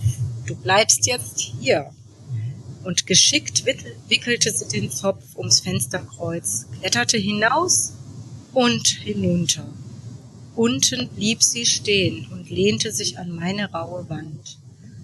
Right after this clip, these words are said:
Das ging alles sehr schnell. Ich spürte, wie sie zitterte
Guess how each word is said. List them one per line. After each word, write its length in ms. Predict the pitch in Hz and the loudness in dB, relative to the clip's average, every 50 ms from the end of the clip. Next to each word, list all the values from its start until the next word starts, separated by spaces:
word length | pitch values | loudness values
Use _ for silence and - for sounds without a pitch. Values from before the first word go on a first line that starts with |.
| - - - | -14 -8 -2
Das 260 | 185 196 196 - - | 2 4 4 4 4
ging 200 | - 202 208 208 | 2 2 0 -2
alles 360 | - 190 - 202 202 190 - | -4 -6 -6 -4 -4 -2 -2
sehr 160 | - 196 202 202 | -2 0 2 2
schnell. 500 | - - 202 202 208 208 185 160 147 - - - - - - - - - - - - - - - - | 2 2 2 2 -2 -2 -2 -2 -4 -8 -12 -20 -20 -16 -12 -12 -12 -12 -12 -16 -18 -18 -16 -12 -2
Ich 140 | - - - | 2 4 4
spürte, 520 | - - - 240 269 302 - - 208 180 | 4 4 2 2 2 2 2 0 -2 -2
wie 80 | - - | 0 2
sie 180 | 123 - 165 | 2 2 2
zitterte 680 | - - - 240 240 - - 202 - - 175 165 165 | 2 2 0 2 2 0 0 0 0 0 -4 -4 -6